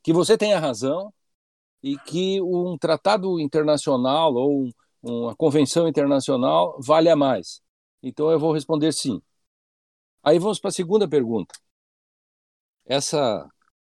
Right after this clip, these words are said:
essa decisão, ela é universalizável?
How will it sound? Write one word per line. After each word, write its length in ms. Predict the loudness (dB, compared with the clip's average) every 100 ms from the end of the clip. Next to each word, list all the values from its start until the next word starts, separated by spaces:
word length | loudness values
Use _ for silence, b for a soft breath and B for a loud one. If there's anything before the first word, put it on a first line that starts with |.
| _ _ _
essa 840 | -6 -4 -4 -6 -4 -6 -8 -14 -20
decisão, 960 | -20 -4 0 2 2 0 2 2 2 -4 _ _ _ _ _ _ _
ela 320 | -4 0 2 4
é 120 | 4
universalizável? 1120 | 2 0 0 -2 -2 -4 -4 -2 -2 -4 -8